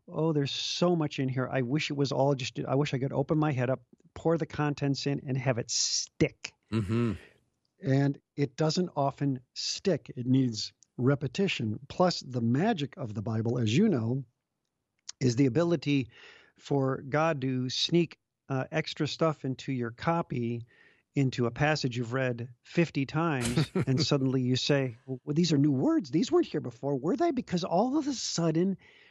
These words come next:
Speaker 1: this is making sense to me."
Speaker 2: Yeah.
Speaker 1: And, but we, we, yeah, it's hard to digest the whole thing at once. And so, you know, the, the Bible passage a day, you say, "Well, what's so hard about a Bible passage a day?" And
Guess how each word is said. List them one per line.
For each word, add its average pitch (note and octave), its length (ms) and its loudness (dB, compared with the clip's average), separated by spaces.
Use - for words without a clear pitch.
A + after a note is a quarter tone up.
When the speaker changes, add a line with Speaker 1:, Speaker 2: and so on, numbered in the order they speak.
Speaker 1:
this C#3+ 340 0
is D#3+ 140 -4
making B2 360 -2
sense A3+ 420 0
to B2 120 -6
me." - 100 -6
Speaker 2:
Yeah. F2+ 220 0
Speaker 1:
And, D#3 200 2
but F3+ 140 2
we, F3 120 2
we, E3+ 160 0
yeah, E3+ 140 2
it's E3 180 0
hard D#3+ 200 -2
to D3+ 60 -4
digest D3+ 420 -2
the C3 80 -4
whole C#3 140 0
thing D3 180 -2
at C#3+ 100 -2
once. F3+ 280 0
And D#3 160 -2
so, - 140 -4
you G#3 140 2
know, F3+ 320 2
the, D3 260 -2
the C#3+ 160 -2
Bible E3+ 340 0
passage F3 440 -2
a E3+ 60 -2
day, G3+ 240 2
you E3 100 -4
say, D#3 220 -4
"Well, F#3 160 2
what's A3+ 180 0
so A3+ 100 0
hard G#3+ 160 0
about G#3+ 180 2
a G#3 60 0
Bible G#3+ 300 0
passage G3+ 400 -2
a G3 40 -2
day?" F#3 400 0
And D3 180 -2